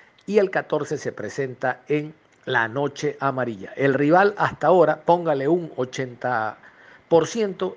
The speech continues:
el Centro Deportivo Olmedo. Vamos a ver si se cristaliza esa posibilidad de que Olmedo juegue la noche amarilla. Este año, como ustedes saben, por el tema pandemia, no solo que no hay públicos, sino que no hay, eh, la cena, la cena habitual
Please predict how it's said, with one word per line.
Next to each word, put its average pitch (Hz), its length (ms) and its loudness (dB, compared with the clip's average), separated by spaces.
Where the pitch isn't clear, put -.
el 120 180 -4
Centro 151 480 0
Deportivo 123 680 -4
Olmedo. 120 400 -6
Vamos 127 280 -10
a 117 40 -6
ver 123 160 -6
si 120 80 -14
se 113 160 -14
cristaliza 143 600 -2
esa 135 300 0
posibilidad 139 500 0
de 127 140 -2
que 131 100 -4
Olmedo 127 320 0
juegue 139 440 2
la 113 160 -2
noche 147 560 -4
amarilla. 135 720 -2
Este 143 260 0
año, 151 180 0
como 117 180 -8
ustedes 139 280 -6
saben, 147 240 -4
por 107 160 -8
el 101 80 -10
tema 127 240 -8
pandemia, 165 480 -6
no 127 180 -6
solo 127 280 -6
que 104 100 -12
no 110 80 -12
hay 147 80 -4
públicos, 196 640 -8
sino 117 380 -12
que 113 140 -10
no 123 180 -6
hay, 139 160 -4
eh, 113 340 2
la 117 200 4
cena, 135 500 0
la 110 160 -6
cena 135 420 -4
habitual 123 500 0